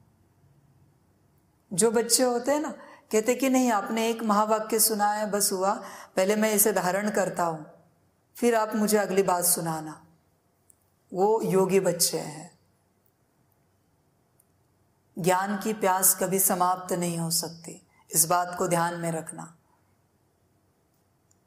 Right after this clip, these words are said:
ज्ञान की प्यास कभी नहीं समाप्त हो सकती। बाबा ने इतनी मुरलियाँ चलाई है इतने वर्षों से, उस मुरलियों को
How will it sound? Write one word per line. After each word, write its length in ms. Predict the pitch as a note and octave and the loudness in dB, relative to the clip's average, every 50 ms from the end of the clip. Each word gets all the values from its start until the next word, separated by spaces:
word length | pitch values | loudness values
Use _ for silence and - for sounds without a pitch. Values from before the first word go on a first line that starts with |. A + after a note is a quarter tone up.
| _ _ _ _ _ _ _ _ _ _ _ _ _ _ _ _ | _ _ _ _ _ _ _ _ _ _ _ _ _ _ _ _
ज्ञान 420 | - G3 F#3 F#3+ F#3+ G#3+ A3+ A#3+ A3+ | -4 0 0 2 2 2 0 -2 -4
की 160 | - B3+ A#3+ | -4 -6 -4
प्यास 500 | - G#3+ G3+ G3+ A3 G#3+ - - - - - | -2 -2 0 0 0 0 0 0 0 0 -2
कभी 200 | F3+ F3+ G#3+ A#3 | 2 2 2 4
नहीं 180 | B3 C4 C#4 | 4 2 2
समाप्त 480 | B3 - C4 A#3+ A#3 A3+ A3+ A3+ - - | 2 0 2 0 0 0 -2 -4 -6 -8
हो 160 | G3+ F#3+ F#3 | -8 -6 -4
सकती। 360 | - - D#3+ - - - - - _ _ _ _ _ _ _ _ _ _ _ _ _ _ _ _ _ _ _ _ _ - | -6 -6 -8 -10 -14 -20 -20 -20 _ _ _ _ _ _ _ _ _ _ _ _ _ _ _ _ _ _ _ _ _ -2
बाबा 300 | E3+ E3+ E3+ F3 G3 G#3+ | 0 0 2 0 0 2
ने 140 | A3 A#3 | 2 0
इतनी 260 | A3 A3+ A#3+ A3+ A3+ A3 | 2 2 2 0 0 0
मुरलियाँ 400 | A3 A3 G3+ G#3 G#3 G#3 G#3 G#3 | 0 0 2 2 2 2 2 2
चलाई 480 | G#3 G3+ F#3+ F#3 F#3 F#3 F#3+ F#3+ F#3+ | 0 -2 0 0 0 0 0 -2 -4
है 320 | F3+ F3+ F#3+ F#3+ G3 - - - _ _ _ - F3 | -6 -6 -8 -10 -12 -16 -20 -20 _ _ _ -6 -6
इतने 300 | E3 E3+ F#3+ F#3+ G3+ G3 | -2 0 0 0 2 2
वर्षों 420 | E3+ F3+ F3 E3+ E3+ - G#3 G3 | 2 2 2 2 0 0 -2 -2
से, 420 | G3 - - G3 - - - - _ _ _ _ _ _ _ _ _ _ _ _ _ _ _ _ _ _ _ - | -2 -2 -4 -6 -8 -14 -20 -20 _ _ _ _ _ _ _ _ _ _ _ _ _ _ _ _ _ _ _ -2
उस 180 | F3+ F#3 - G3+ | 0 0 0 2
मुरलियों 480 | F#3+ F#3 F#3 F#3 G#3 A#3+ C4 C4+ C#4 | 0 0 0 2 4 4 4 4 2
को 440 | C4+ C4+ A#3 G3 F3 - - - - | 0 0 0 -2 -2 -4 -10 -14 -18